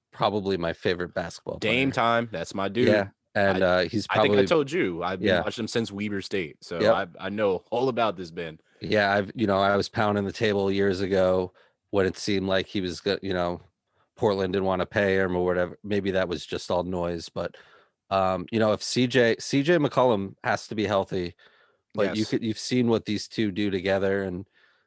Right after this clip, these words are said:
Speaker 1: I mean, there's probably no better backcourt, right? And, you know, I guess now Harden, Kyrie in that conversation, we could go through this another day, but they're definitely up there, especially in the clutch. I mean,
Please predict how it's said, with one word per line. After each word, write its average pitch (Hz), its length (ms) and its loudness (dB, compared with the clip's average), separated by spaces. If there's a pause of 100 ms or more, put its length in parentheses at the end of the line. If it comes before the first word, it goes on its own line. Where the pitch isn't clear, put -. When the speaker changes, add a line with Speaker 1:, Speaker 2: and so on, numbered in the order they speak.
(120)
Speaker 1:
I 104 100 -2
mean, 90 400 -4
there's 101 400 -2 (340)
probably 117 460 0
no 92 220 0
better 92 280 0
backcourt, 98 600 -2
right? 110 360 0
And, 104 180 -6 (100)
you 113 140 -2
know, 110 100 0
I 110 120 4
guess 117 220 -2
now 104 360 0 (240)
Harden, 101 420 2
Kyrie 95 640 -2 (500)
in 107 160 -4
that 92 160 -2
conversation, 101 600 -2
we 104 100 0
could 107 160 -4
go 95 240 2
through 98 240 -4
this 92 220 -4
another 92 320 -2
day, 85 240 -6
but 90 220 -10 (360)
they're 139 200 4
definitely 104 500 0
up 98 140 -2
there, 98 140 -2
especially 135 440 0
in 98 80 -4
the 87 80 -4
clutch. - 540 -4
I 104 40 -8
mean, 90 220 -8